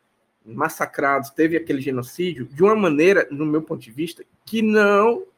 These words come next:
foi retratado, não tem precedentes dentro da história do cinema americano. Eu nunca assisti um filme de faroeste em que mostrasse os indígenas como esses de serem subjugados,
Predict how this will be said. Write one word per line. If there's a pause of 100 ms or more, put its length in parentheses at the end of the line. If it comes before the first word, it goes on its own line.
(140)
foi
retratado,
não
tem
precedentes
dentro
da
história
do
cinema
americano. (560)
Eu
nunca
assisti
um
filme
de
faroeste (280)
em
que
mostrasse (100)
os
indígenas (340)
como (540)
esses
de
serem
subjugados,